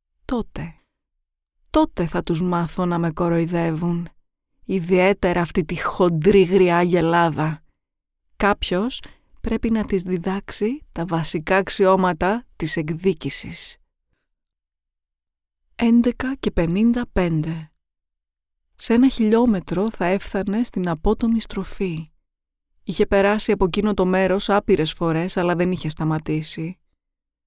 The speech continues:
Τώρα όμως θα το έκανε. Για μία και τελευταία φορά. Δεν είχε νόημα να παρατείνει άλλο τη ζωή του, τώρα που τον είχαν απολύσει και η τράπεζα θα του έπαιρνε το σπίτι.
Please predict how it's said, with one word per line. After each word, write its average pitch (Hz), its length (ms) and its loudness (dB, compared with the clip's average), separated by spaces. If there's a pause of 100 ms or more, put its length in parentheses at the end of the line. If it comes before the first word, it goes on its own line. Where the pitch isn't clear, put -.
(200)
Τώρα 240 300 0
όμως 202 480 -2 (180)
θα - 180 -10
το - 100 -6
έκανε. 165 560 -6 (680)
Για 175 260 -4
μία 185 640 -4 (100)
και - 120 -6
τελευταία 175 720 -4
φορά. 175 600 -8 (1120)
Δεν 190 280 2
είχε 180 220 -2
νόημα 180 460 0
να 170 120 0
παρατείνει 165 680 0
άλλο 165 260 0
τη 170 120 -2
ζωή 165 340 -2
του, 170 300 -8 (440)
τώρα 202 220 4
που - 80 -2
τον 190 200 4
είχαν 208 260 0
απολύσει 185 760 0
και - 120 -6
η 175 80 -4
τράπεζα 175 500 0
θα 165 160 -8
του - 100 -6
έπαιρνε 165 440 -4
το 165 120 -6
σπίτι. 165 600 -8